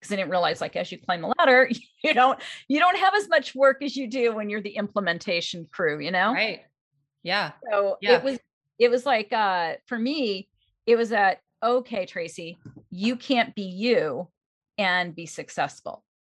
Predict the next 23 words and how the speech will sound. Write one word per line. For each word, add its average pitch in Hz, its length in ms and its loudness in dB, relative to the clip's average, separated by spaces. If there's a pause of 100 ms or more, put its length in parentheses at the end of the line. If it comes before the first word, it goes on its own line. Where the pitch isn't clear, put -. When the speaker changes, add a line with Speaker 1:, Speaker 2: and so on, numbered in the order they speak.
Speaker 1:
Why?" 165 440 0 (800)
And 196 180 -4
that 196 300 0
was 175 480 0
a 185 80 -4
big 165 380 -2
part 294 340 -2
of, 175 320 2 (580)
"Okay, 185 400 -2
what 180 240 -2
is 247 160 2
it?" - 200 -6
And 226 160 0
you're 226 100 2
right. 240 400 0
Like, 190 180 -6
every 214 200 -4
time 240 240 -4
you 208 120 -4
hit 202 320 -6
a 202 60 -6
different 190 400 -8
level, 202 560 2